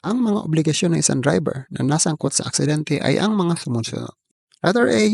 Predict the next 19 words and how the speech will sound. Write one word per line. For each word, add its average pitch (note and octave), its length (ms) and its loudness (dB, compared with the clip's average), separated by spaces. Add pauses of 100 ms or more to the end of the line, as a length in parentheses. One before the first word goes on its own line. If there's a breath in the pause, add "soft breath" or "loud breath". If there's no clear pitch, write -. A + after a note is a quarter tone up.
ipakita - 720 2
ang - 160 2
ating D#3+ 320 2
driver's F#3+ 400 0
license - 560 0
sa D3 80 -6
pagmamaneho. B2 640 2 (640)
Obligado F3+ 560 4
po A3 80 -6
tayo G3+ 560 2
na - 80 0
ipakita - 560 0
ang C3+ 160 2
driver's D#3+ 320 2
license D3+ 400 2
natin C3+ 400 0
bilang G#3+ 480 2
ating F3 320 0
identification, D3 800 -2